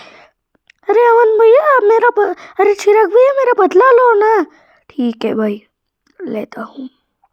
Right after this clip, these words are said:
यहाँ पे रख दिया। अरे, अरे, चिराग भैया, मैं,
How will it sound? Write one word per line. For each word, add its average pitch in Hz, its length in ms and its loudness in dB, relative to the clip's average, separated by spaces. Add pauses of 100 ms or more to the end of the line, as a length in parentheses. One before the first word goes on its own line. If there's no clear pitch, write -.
(320)
यहाँ 220 140 -6
पे 220 120 -12
रख 220 140 -6
दिया। 208 300 -12 (420)
अरे, 415 100 4 (360)
अरे, - 420 -2
चिराग 494 360 2
भैया, 523 300 2
मैं, 508 400 0